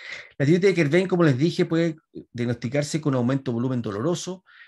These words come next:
pueden ser una masa muy importante. Esta fue descrita por de Kervin en mil novecientos cuatro, tiene varias acepciones como la tiroiditis granulomatosa por el cambio que se produce dentro del tejido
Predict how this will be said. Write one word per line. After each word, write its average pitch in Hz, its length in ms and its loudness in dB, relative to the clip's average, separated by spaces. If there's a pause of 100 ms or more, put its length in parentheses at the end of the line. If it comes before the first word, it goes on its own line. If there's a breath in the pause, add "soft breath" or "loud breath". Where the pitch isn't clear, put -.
(140)
pueden 143 220 0
ser 143 180 -4
una 127 160 -2
masa 147 300 -2
muy 143 160 -4
importante. 156 640 -10 (600 loud breath)
Esta 160 300 0
fue 170 360 2
descrita 151 440 -2
por 131 140 -4
de 120 120 -6
Kervin 127 320 -4
en 135 80 0
mil 139 100 0
novecientos 117 560 -6
cuatro, 170 400 -4 (260 loud breath)
tiene 160 200 2
varias 156 320 0
acepciones 156 520 -4
como 143 220 -6
la 120 140 -2
tiroiditis 127 400 -4
granulomatosa 123 800 -4
por 175 300 -2
el 127 220 -12
cambio 156 460 -4
que 143 100 -10
se 127 100 -8
produce 139 540 -6 (240 loud breath)
dentro 165 640 2
del 131 500 -4
tejido 135 520 -2